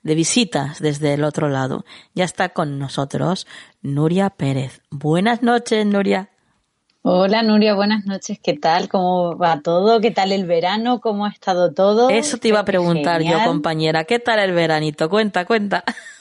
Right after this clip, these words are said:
Speaker 2: Pues muy bien. Se cumplieron las metas.
Speaker 1: ¿Sí?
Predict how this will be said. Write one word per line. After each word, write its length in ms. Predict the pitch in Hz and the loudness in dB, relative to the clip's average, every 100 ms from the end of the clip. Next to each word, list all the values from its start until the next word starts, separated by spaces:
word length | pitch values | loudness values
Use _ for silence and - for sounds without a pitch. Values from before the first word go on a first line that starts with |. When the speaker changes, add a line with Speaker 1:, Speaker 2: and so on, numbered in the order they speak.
| - - - | -20 -16 -2
Speaker 2:
Pues 260 | 214 208 | 2 2
muy 240 | 185 208 196 | 2 2 2
bien. 320 | 170 160 151 _ _ | -2 -6 -8 _ _
Se 220 | - 214 | -6 -2
cumplieron 960 | 202 180 - 214 202 202 190 185 180 175 | 0 0 2 2 4 2 2 0 -2 -2
las 200 | 175 165 | -2 0
metas. 400 | 202 - 302 330 | 0 2 2 0
Speaker 1:
¿Sí? 540 | - - 180 180 330 | -4 -2 0 2 0